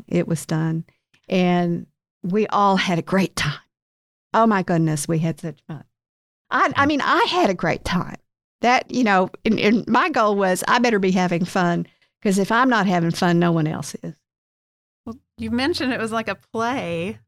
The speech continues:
Speaker 1: Yeah.
Speaker 2: Would you talk a little bit about some of the plays that you were active in while you were here?
Speaker 1: I was active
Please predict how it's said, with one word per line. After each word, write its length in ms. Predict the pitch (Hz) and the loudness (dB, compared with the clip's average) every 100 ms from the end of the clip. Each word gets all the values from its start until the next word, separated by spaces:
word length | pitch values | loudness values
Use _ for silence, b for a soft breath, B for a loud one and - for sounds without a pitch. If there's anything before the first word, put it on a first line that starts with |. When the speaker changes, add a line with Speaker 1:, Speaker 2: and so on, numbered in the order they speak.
| _ | _
Speaker 1:
Yeah. 380 | 247 196 165 156 | -4 0 0 0
Speaker 2:
Would 140 | 170 214 | -2 -4
you 80 | |
talk 320 | 269 - 359 - | -4 0 0 0
a 40 | |
little 220 | 254 220 | 0 0
bit 120 | 202 | -2
about 280 | 196 185 175 | -2 -2 -4
some 180 | - 190 | -4 -6
of 40 | |
the 80 | 170 | -6
plays 420 | 165 190 170 165 | -8 -6 -6 -6
that 140 | 156 - | -8 -10
you 100 | 165 | -10
were 100 | 165 | -8
active 360 | 160 - 160 | -10 -12 -12
in 200 | 156 156 | -10 -8
while 120 | 156 147 | -6 -6
you 120 | 147 | -8
were 120 | 143 | -10
here? 260 | 147 147 - _ _ _ _ _ B B B B - | -12 -14 -18 _ _ _ _ _ B B B B -2
Speaker 1:
I 180 | 214 | 0
was 220 | 269 294 - | 2 2 2
active 420 | 226 233 226 | 0 0 0